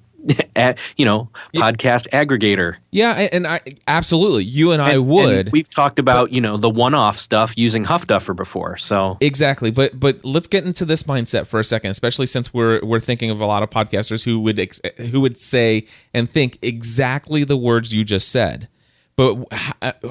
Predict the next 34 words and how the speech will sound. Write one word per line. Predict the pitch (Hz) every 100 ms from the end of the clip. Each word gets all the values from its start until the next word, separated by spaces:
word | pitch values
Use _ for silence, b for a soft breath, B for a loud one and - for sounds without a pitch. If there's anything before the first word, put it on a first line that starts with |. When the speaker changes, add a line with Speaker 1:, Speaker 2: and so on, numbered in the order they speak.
| -
Speaker 2:
I | 127
mean, | 131 127 117
what | 156
do |
we | 160 135
got? | 131 76
I | 104
think | - 147
you | 143
just | 139 -
sent | 139
me | 120
an | 117
article | 131 139 127
that | 104
says, | 98 117 104 104
by | 123 135
the |
way, | 131 120 107
there's | 123 120
already | 127 127 127 127
one | 123 127 147 165
hundred | 160 160 156 101
thousand | 104 135 139 143 139 123
Speaker 1:
Mm-hmm. | 110
Speaker 2:
users | 127 175 196 135 117 95 95 135 - - _ _ _ _ _ _ -
who | 151 143
have | 143 127
generated | 120 127 131 127 123
magazines | 123 117 117 117 113
in | 117
the |
first | - 107 -
twenty-four | 110 101 107 104